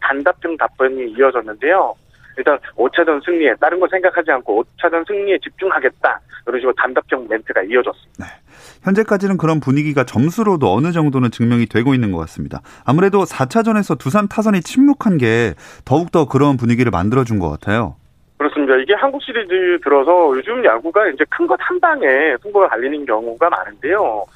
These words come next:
Speaker 1: 지금 두산 같은 경우에는 두산이 자랑하는 왼손 거포 라인이죠. 김재환, 오재일 선수가 좀 침묵하는 것이 큽니다. 이게 지금 이 두 선수의 침묵을 두고 시프트의 영향이 크다, 이렇게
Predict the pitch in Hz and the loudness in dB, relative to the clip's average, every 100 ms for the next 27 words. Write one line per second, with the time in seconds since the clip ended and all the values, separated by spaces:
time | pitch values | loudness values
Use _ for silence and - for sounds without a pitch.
0 | - - 233 131 196 220 - 214 202 180 | -14 -12 -10 0 0 2 -4 -6 -2 0
1 | 160 156 151 180 185 185 - - 139 196 | 0 0 -2 -2 -4 -10 -20 -14 -2 0
2 | 208 - - 156 180 156 107 131 180 139 | 0 -4 -4 -2 -2 -2 -2 -2 -2 -2
3 | 120 196 165 117 107 101 98 - 113 113 | -2 0 0 -2 -8 -10 -10 -12 -18 0
4 | 143 135 107 _ _ - - - 220 262 | 2 2 0 _ _ -20 -8 -6 -4 -4
5 | 226 170 139 117 - - 247 269 - 170 | -4 -6 -2 -4 -4 -10 -6 -6 -2 -4
6 | 131 104 - - 262 170 95 101 - - | -4 -8 -8 -8 -4 0 0 -2 -10 -20
7 | - - - 156 220 196 202 156 175 285 | -20 -14 -10 0 0 0 -4 -4 -8 -4
8 | 185 285 269 226 - 247 233 214 202 330 | -2 0 -2 -6 -8 -8 -6 -6 -8 -14
9 | - 339 339 101 - - - 392 320 170 | 0 2 4 2 -4 -10 -2 0 2 0
10 | 107 139 139 - - 156 113 160 196 147 | 0 -2 -2 -2 0 0 -2 0 4 4